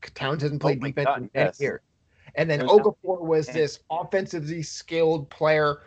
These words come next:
Speaker 1: who you knew the offense would translate, but how would the defense perform? That sounds like Towns. So it's, it's crazy how different those guys are. But Chris, unless you're getting a generational talent, a Anthony Davis,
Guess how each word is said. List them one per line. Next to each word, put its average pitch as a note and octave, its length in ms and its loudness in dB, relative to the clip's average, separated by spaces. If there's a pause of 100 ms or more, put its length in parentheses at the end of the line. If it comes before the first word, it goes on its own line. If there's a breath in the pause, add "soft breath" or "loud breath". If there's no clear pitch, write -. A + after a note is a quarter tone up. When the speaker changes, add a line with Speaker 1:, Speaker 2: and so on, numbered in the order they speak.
Speaker 1:
who F#3 160 -4
you E3+ 180 -4
knew G3+ 280 4
the F3+ 200 4
offense E3+ 380 4
would D#3 140 -6
translate, D#3 580 2
but C3 100 -4
how D#3 280 6
would C#3+ 140 2
the C#3 60 -2
defense C#3+ 440 -8
perform? C3+ 400 -4
That F#3 160 2
sounds C4+ 280 4
like C4 140 4
Towns. A#3+ 640 -2 (340 soft breath)
So A3 320 8
it's, G#3 320 4
it's G#3 180 8
crazy C4 540 -4
how F#3 240 0
different D#3+ 460 -2
those C#3+ 200 2
guys C3+ 300 0
are. F3 180 6
But B2+ 180 -6
Chris, - 400 -4 (340 soft breath)
unless D#3+ 500 0
you're A#3 80 -4
getting F3+ 300 2
a C#3+ 120 -4
generational D#3 1000 -2
talent, C#3 400 -4 (380)
a B2+ 380 -4 (120)
Anthony D3+ 400 -2
Davis, - 500 -4